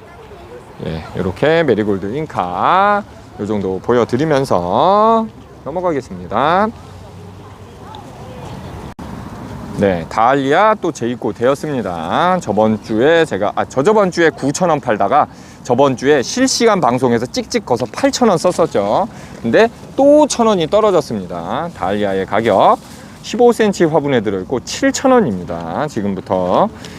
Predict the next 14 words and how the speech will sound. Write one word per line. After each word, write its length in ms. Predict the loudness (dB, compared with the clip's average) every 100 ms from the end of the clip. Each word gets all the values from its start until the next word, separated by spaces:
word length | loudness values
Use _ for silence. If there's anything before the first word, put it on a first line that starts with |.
| -10 -6
예, 60 |
색상은 680 | -2 -2 2 2 4 4 4
뭐 160 | 2 2
한 120 | 0
세 160 | 0 0
가지, 260 | 2 2
네 140 | 2 2
가지 240 | 2 0
정도 260 | -2 -2 0
들어왔고요. 600 | 2 2 2 0 0 0
하나씩 320 | -2 -4 -4
보여드리면 720 | 0 0 0 -2 0 2 0
이게 180 | -2 -6
빨간색, 920 | -2 0 2 0 2 2 2 0 0